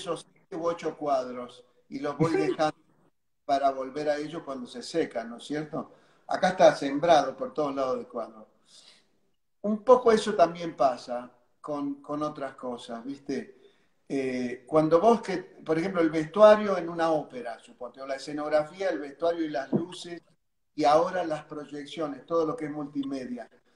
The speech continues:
que todo lo, todo eso yo hago en una ópera, es natural parte de crear una imagen, porque atrás van a estar las proyecciones, en el medio va a estar la escenografía, van a entrar los cantantes vestidos,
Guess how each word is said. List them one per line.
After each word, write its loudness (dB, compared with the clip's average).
que -6
todo 0
lo, 2
todo -6
eso -2
yo 6
hago 6
en -4
una -2
ópera, -6
es -8
natural 4
parte 0
de -8
crear -4
una -4
imagen, -6
porque -12
atrás 4
van 4
a -4
estar -6
las -2
proyecciones, -12
en -12
el -12
medio 0
va 8
a 8
estar 0
la -2
escenografía, -4
van -2
a -4
entrar 0
los -4
cantantes -2
vestidos, -16